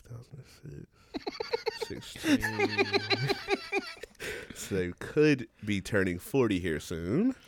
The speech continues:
So in their thirties. Next.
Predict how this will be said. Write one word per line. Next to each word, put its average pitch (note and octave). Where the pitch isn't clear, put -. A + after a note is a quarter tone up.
So -
in E2
their E2+
thirties. C#3+
Next. C#3+